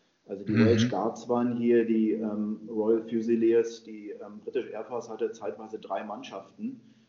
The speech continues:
Speaker 1: wo in der ersten Mannschaft so Leute gespielt haben, ähm, ich weiß das noch, Dave Hanna, der hat für Schottland B gespielt, ja, mal so von der Kategorie her.
Speaker 2: Mhm.
Speaker 1: Und, äh,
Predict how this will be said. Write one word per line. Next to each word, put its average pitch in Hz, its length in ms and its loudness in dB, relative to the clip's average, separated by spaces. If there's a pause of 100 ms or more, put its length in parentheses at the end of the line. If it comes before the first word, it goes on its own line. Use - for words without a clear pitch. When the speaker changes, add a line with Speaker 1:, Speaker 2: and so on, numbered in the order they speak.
(380)
Speaker 1:
wo 110 140 -4
in 110 60 -2
der 107 140 -2
ersten 117 340 -2
Mannschaft 113 480 -2
so 113 80 -4
Leute 104 300 0
gespielt 117 560 0
haben, 110 560 0
ähm, 104 220 -8
ich - 120 -20
weiß - 180 -16
das 110 140 -12
noch, 110 160 -10
Dave 107 240 -2 (140)
Hanna, 120 240 0
der 104 180 -6
hat - 140 -16
für 104 120 -2
Schottland 110 400 -8
B 107 180 2
gespielt, 90 560 -6
ja, 107 300 -10 (300)
mal 98 160 -6
so 113 100 0
von 117 160 -2
der 113 80 0
Kategorie 113 600 -2
her. 87 300 -4 (560)
Speaker 2:
Mhm. 110 400 6
Speaker 1:
Und, 101 440 -6
äh, 104 240 -2